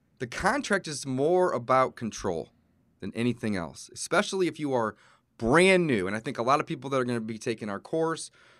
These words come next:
are gonna be brand new, Mike, and probably listening to the podcast, they're brand new. And, you know,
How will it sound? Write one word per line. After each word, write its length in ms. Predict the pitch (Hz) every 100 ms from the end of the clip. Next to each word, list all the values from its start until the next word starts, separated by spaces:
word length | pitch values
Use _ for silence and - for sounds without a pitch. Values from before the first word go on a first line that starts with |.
| -
are 60 |
gonna 160 | 113 120
be 100 | 110
brand 500 | 98 117 143 156 147
new, 200 | 123 104
Mike, 280 | 85 90 110
and 120 | 104
probably 240 | 98 151 147
listening 340 | 143 143 127
to 60 | 120
the 80 | 113
podcast, 520 | 127 123 123 117 -
they're 120 | 104
brand 640 | 87 101 113 131 147 165
new. 300 | 135 95 60 _ _ _ _ _ _ _ -
And, 480 | 131 127 123 120 - _ _ _ _ -
you 100 | 131
know, 260 | 131 120